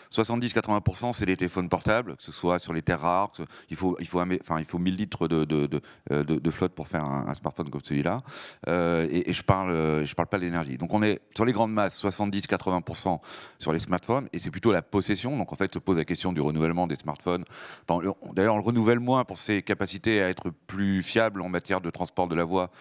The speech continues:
que d'amélioration de prise de vue et, et, et, et d'être considéré comme un appareil photo avant d'être un, un, un téléphone. Euh, ensuite, vous avez à peu près dix à quinze pour cent que sont les, les data centers. Donc on va dire, enfin, on prend le,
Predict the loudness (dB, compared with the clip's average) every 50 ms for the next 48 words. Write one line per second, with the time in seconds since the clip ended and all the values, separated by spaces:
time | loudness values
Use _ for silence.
0 | -20 -20 -20 _ -6 2 4 6 6 6 6 4 4 2 2 2 4 4 4 4
1 | 2 0 -2 -4 -4 0 2 2 2 2 0 -2 -2 -2 2 2 2 2 2 2
2 | 4 4 4 4 2 0 0 -2 -2 -4 -2 0 0 0 0 2 2 0 0 0
3 | 0 -2 -2 -2 -4 -4 -4 -4 -6 -2 -2 -2 -2 -2 -4 -4 -4 -4 -2 -2
4 | -4 -4 -4 -4 -4 0 0 0 0 0 -4 -18 -18 -10 -2 -2 0 0 0 0
5 | 0 0 0 0 -2 -2 0 0 0 -2 -4 -6 -8 -8 -6 -6 -6 -4 -4 -6
6 | -4 -2 -2 -2 -2 -2 0 -2 -2 -2 -4 -10 -14 -18 -16 -16 -16 -14 -6 -2
7 | 0 2 2 2 2 0 0 0 0 -2 0 2 2 4 4 4 4 0 0 -2
8 | -2 -2 -2 -2 0 0 0 0 0 0 -4 -6 -4 -6 -4 0 0 -2 0 0
9 | -2 -2 0 0 2 2 2 2 2 2 0 0 0 2 0 0 0 0 -4 0
10 | 0 0 0 0 -2 -6 -4 -2 -2 -2 -2 -2 -2 -4 -4 -4 -10 -12 -12 -12
11 | -6 -2 -2 0 0 0